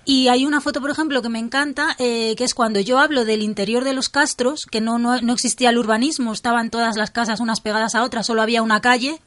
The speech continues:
Hay una foto del interior del castro de, de Chano, de Peranzanes, que, que te, que, que el lector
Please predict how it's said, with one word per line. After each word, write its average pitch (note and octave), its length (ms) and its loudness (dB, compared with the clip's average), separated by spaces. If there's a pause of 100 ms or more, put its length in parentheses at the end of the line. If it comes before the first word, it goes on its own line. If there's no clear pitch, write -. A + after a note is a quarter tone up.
(140)
Hay A#3+ 180 2
una C4+ 160 2
foto C4+ 240 2
del A3 160 2
interior A3+ 380 2
del A3 140 2
castro A#3 320 -2
de, A3+ 240 0
de G#3+ 120 -2
Chano, C4 340 0
de B3+ 120 -4
Peranzanes, A#3+ 680 -2 (240)
que, G#3+ 360 2
que G#3 100 -4
te, G3 340 -4
que, G3 240 -4
que G#3 100 -4
el G3+ 80 0
lector A#3+ 360 -2